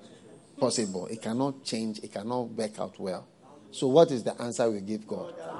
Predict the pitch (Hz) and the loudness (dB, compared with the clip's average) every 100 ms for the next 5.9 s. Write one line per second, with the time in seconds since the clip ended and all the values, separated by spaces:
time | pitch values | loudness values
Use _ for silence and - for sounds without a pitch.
0 | - - - - - - - 160 170 175 | -8 -6 -6 -6 -6 6 12 12 12 12
1 | 160 139 - - - - - - 101 - | 12 12 12 0 -4 -6 -6 -6 -6 -8
2 | - - - - - - - - 151 160 | -14 -16 -16 -16 -16 -18 -20 -2 6 6
3 | 160 190 254 196 - - - - 160 151 | 8 8 8 6 2 -6 -12 2 4 6
4 | 151 117 107 110 110 - - - - - | 4 0 -2 -2 -4 -12 -20 -20 -20 -20
5 | - - _ - 135 143 139 - | -20 -20 _ -8 -2 2 2 0